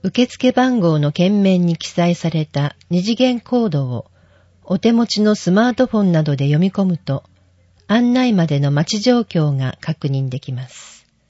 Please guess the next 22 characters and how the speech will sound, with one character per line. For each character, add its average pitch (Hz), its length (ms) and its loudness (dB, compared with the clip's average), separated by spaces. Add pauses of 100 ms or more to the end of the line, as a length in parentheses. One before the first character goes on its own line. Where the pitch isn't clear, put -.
(840)
ア 208 100 0
イ 233 160 0
デ 214 100 -4
ィ 156 160 -2
ー - 40 -20 (120)
三 220 340 -4
九 208 280 0
七 147 260 -2
八 - 360 -8
七。 135 260 -6 (1700)
ニ 208 120 0
コ 262 180 2
ニ 247 160 0
コ 226 400 0
虫 214 340 0
歯 240 140 2
予 240 180 4
防 233 260 4
教 214 300 2
室。 - 460 -10 (920)
内 196 340 4
容、 180 380 2